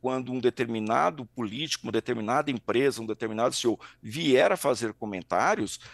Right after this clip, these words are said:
esse comentário não vai ter o peso que teve, porque a gente vai ter já uma marca sólida, uma marca construída,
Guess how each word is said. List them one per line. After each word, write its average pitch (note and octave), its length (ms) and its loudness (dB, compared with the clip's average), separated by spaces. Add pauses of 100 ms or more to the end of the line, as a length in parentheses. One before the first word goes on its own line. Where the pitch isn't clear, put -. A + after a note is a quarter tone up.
(160)
esse - 240 0
comentário E3 600 0
não F#3+ 280 0
vai F#3+ 260 2
ter D#3+ 200 2
o - 120 -2 (160)
peso C#3+ 440 2
que G#2+ 160 -12
teve, D3 440 -2 (340)
porque F#3 300 -2
a F3 60 4
gente E3+ 220 -4
vai E3+ 160 0
ter - 200 -4
já B2 100 0
uma B2 160 2
marca A2+ 420 0
sólida, C#3 460 -2
uma C3 140 -2
marca A2+ 340 -4
construída, G#2+ 640 -4